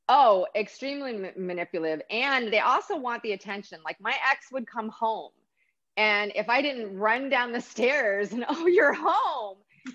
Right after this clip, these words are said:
he would be like, "Really? That's how you're gonna greet me?" And I'm like,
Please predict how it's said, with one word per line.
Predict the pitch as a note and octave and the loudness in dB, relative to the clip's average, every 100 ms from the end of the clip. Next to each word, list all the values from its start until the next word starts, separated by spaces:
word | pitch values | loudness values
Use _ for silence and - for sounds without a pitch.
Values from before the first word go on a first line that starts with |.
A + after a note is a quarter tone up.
| - | -12
he | D4+ F4 | -8 -8
would | F#4 | -8
be | D4 | -6
like, | C#4 A3 G3+ F3+ | -2 -2 -4 -8
"Really? | G#3 A3+ D4 E4 F4 E4 _ _ _ D#3+ F3+ | -4 -2 -4 -6 -10 -16 _ _ _ -4 0
That's | A3 - | 2 0
how | C4+ | -8
you're | D4 C#4+ | -6 -4
gonna | B3+ A#3+ | -4 -6
greet | G#3 A3+ A3+ | -4 -4 -6
me?" | C4 | -8
And | C4+ | -8
I'm | A#3+ | -4
like, | G#3+ | -4